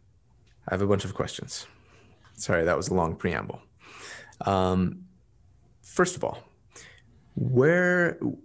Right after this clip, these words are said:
would your character sit? Okay, assuming we're using a grid and we're using miniatures, right?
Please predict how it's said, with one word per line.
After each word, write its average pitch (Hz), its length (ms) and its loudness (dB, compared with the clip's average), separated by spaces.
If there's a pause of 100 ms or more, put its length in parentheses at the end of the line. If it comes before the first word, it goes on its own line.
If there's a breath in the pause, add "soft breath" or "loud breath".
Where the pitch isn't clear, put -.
(160)
would 131 380 4
your 127 200 4
character 110 520 0
sit? - 600 0 (720 soft breath)
Okay, 113 220 0
assuming 151 360 6
we're 139 80 10
using 127 300 6
a 107 60 4
grid 92 400 2 (200)
and 107 120 2
we're 98 80 4
using 98 440 2
miniatures, - 580 -2 (300)
right? 87 240 -2